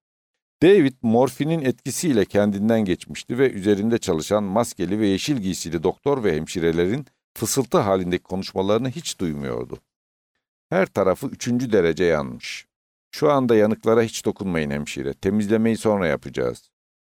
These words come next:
Epigard püskürtmesi yapacağım ve enfeksiyona karşı dört saat bir adaleden tetrasiklin vereceğiz. Ona iki haftadan önce dokunamayız." "Baş üstüne doktor." "O şey,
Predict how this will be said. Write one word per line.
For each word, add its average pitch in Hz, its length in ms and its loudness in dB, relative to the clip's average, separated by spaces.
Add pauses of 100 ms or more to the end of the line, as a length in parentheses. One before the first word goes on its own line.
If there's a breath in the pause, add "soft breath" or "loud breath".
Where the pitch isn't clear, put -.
(140)
Epigard 123 500 2
püskürtmesi - 600 -6
yapacağım 107 540 2
ve 95 60 2
enfeksiyona 107 680 0
karşı 95 400 -2
dört 127 240 0
saat 87 260 0 (160)
bir 120 240 -2
adaleden 95 520 2
tetrasiklin 95 840 -4
vereceğiz. 67 600 -6 (920)
Ona 143 220 0
iki 139 220 0
haftadan 101 420 0
önce 92 280 -2
dokunamayız." 73 680 -6 (560)
"Baş 123 240 0
üstüne 69 320 -8
doktor." 65 400 -8 (420)
"O 165 220 4
şey, 101 340 0